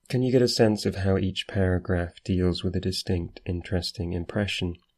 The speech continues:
He's pleased he's given Long John the slip. He's viewing a strange landscape.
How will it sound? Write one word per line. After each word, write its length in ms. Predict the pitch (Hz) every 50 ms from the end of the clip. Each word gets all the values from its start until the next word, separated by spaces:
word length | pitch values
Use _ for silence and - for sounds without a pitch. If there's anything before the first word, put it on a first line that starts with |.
| _ _ _ _ _ _
He's 220 | - 107 107 101 -
pleased 420 | - - 113 104 107 107 104 -
he's 160 | - 104 90
given 340 | - 101 98 92 104 101 98
Long 240 | 92 90 90 87 87
John 400 | - 95 90 85 85 85 85 - _ _ -
the 60 | -
slip. 400 | - - - - 214 233 - - - _ _ _ _ _ _ _ _ _ _ _ _ _
He's 200 | - 104 87 -
viewing 360 | - 98 90 92 92 92 90
a 60 | 90 87
strange 440 | - - - 95 85 82 82 85
landscape. 680 | 92 92 87 90 90 90 - - 113 110 117 120 120 -